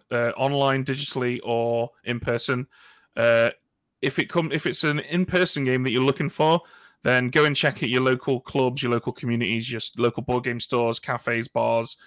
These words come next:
uh, social media. There's always people looking to run games all over the world right now. The game's just launched and the community's just being built, so it's a good time to get into it. Um, if you're looking to play online, there are a bunch of great communities.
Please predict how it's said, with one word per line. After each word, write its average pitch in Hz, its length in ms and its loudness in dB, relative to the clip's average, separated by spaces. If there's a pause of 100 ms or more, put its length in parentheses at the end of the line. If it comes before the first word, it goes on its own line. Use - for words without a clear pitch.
(340)
uh, 113 260 0 (320)
social 151 340 2
media. 135 400 2
There's 120 180 -2
always 127 380 0
people 117 500 -2 (220)
looking 120 320 -2
to 131 100 -6
run 123 180 0
games 120 280 -2
all 123 140 4
over 117 160 2
the 113 60 0
world 113 260 0
right 113 160 0
now. 113 140 -4
The 110 100 -4
game's 131 220 0
just - 220 -2
launched 123 400 2
and 113 80 -4
the 117 60 -4
community's 117 440 -4
just - 220 -6
being 110 220 -6
built, 107 260 -2 (280)
so 113 100 0
it's 101 100 2
a 123 40 -8
good 131 160 4
time 123 240 2
to 120 100 -6
get 117 120 -2
into 117 260 -2
it. 104 140 -4 (440)
Um, 117 160 2
if 131 160 -2
you're 151 100 4
looking 185 300 4
to 175 80 0
play 156 260 2
online, 151 400 4
there 139 160 2
are 131 60 4
a 131 40 2
bunch 151 360 0
of 139 80 -6
great 120 240 0
communities. 123 560 0